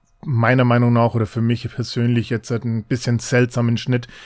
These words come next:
Ich war da nicht wirklich zufrieden. Wie gesagt, wenn man das Ganze jetzt mal insgesamt betrachtet, der Schnitt ist nicht so gut, die Sicherheit ist nicht so gut gegeben. Im Prinzip ist es nur eine normale Jeans,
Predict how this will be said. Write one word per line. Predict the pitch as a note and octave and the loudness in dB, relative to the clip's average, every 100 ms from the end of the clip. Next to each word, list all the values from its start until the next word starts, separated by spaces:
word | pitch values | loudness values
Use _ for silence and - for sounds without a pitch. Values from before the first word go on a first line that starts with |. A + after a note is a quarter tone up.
| - - - | -20 -16 -8
Ich | G#2 | -4
war | A2+ A#2 | 0 2
da | A2+ | 2
nicht | A2+ B2+ C3 - | 2 2 0 -2
wirklich | B2 B2 A#2 | 0 0 0
zufrieden. | - A#2 A#2 A#2+ B2 B2+ A#2 | -2 -6 0 0 2 2 0
Wie | A2+ A2 | 0 -2
gesagt, | G#2+ - A2+ A#2+ - - - - - - - _ _ _ | -2 0 0 0 -10 -20 -20 -20 -20 -20 -20 _ _ _
wenn | D3+ D3 | -2 2
man | D3 | 2
das | C#3 B2 | 2 0
Ganze | C#3+ C#3+ C3+ | 2 2 2
jetzt | C3 C3 A#2+ | 2 2 0
mal | C3 B2+ B2+ B2 C#3 - | 0 2 4 2 0 -2
insgesamt | D#3 D3 - C3 C3 | -2 0 -2 0 0
betrachtet, | B2 - C3 - B2+ A#2+ | 0 0 0 2 -2 0
der | B2 | -2
Schnitt | - C3 B2+ | 0 0 0
ist | C3+ | 0
nicht | C3 A#2+ | 0 0
so | C3 | -2
gut, | A2+ C3+ A#2+ | 0 -2 0
die | B2 | -2
Sicherheit | A2+ - B2+ B2 B2 A#2+ | -2 -2 0 2 2 0
ist | G#2 | 0
nicht | C3 C3+ - | 0 0 -2
so | B2+ | -2
gut | B2+ B2 | -2 -2
gegeben. | B2 A#2 B2 A#2+ A#2+ | -6 0 0 2 2
Im | C#3 B2 A2 | 2 0 -2
Prinzip | A#2 B2+ A#2 C#3 D3+ | -2 -2 0 0 0
ist | A#2 | 0
es | A#2+ | 0
nur | C3 | 2
eine | B2+ B2 | 2 2
normale | A#2 A2+ A#2+ A#2+ | 2 2 0 -2
Jeans, | C3 C3 B2+ | -2 -2 -2